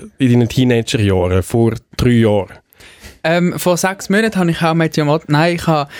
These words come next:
Speaker 2: früher habe ich How I Met Your Mother geschaut.
Speaker 1: Eben genau, also
Speaker 2: Und
Speaker 1: früher
Speaker 2: Big
Speaker 1: haben wir
Speaker 2: Bang
Speaker 1: wirklich,
Speaker 2: Theory.
Speaker 1: genau, das haben wir wirklich einfach so geschaut und immer wenn jede Woche eine neue Folge rausgekommen ist,
Speaker 2: Mhm.
Speaker 1: hat man gewartet und das wirklich noch sich angetan.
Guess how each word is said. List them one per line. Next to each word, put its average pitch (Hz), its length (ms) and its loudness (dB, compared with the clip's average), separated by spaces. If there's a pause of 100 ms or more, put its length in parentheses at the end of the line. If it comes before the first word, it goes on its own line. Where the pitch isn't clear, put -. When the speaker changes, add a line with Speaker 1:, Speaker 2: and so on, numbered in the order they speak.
(240)
Speaker 2:
früher 180 280 0
habe 170 220 2
ich 147 140 -2
How 151 100 2
I - 40 0
Met 147 200 -2
Your 143 60 2
Mother 147 220 2
geschaut. 143 200 2
Speaker 1:
Eben 170 180 0
genau, 165 260 2
also 135 180 -2
Speaker 2:
Und 165 60 4
Speaker 1:
früher 180 60 4
Speaker 2:
Big 175 80 0
Speaker 1:
haben 160 100 0
wir 131 80 2
Speaker 2:
Bang 135 100 2
Speaker 1:
wirklich, 151 180 2
Speaker 2:
Theory. 139 200 -4 (180)
Speaker 1:
genau, 160 220 2
das 147 120 -2
haben 139 80 0
wir 127 100 2
wirklich 165 200 0
einfach 160 200 -2
so 143 200 2
geschaut 151 260 2
und 143 140 0
immer 156 140 4
wenn 139 220 2
jede 139 280 2
Woche 147 240 0
eine 131 100 2
neue 131 320 4
Folge 175 360 0
rausgekommen 139 520 2
ist, 151 160 -2
Speaker 2:
Mhm. 143 100 -10 (300)
Speaker 1:
hat 143 140 0
man 117 140 2
gewartet 117 540 0
und 117 220 0
das - 260 -4
wirklich 135 360 -2
noch 147 140 2
sich - 180 -4
angetan. 120 420 -2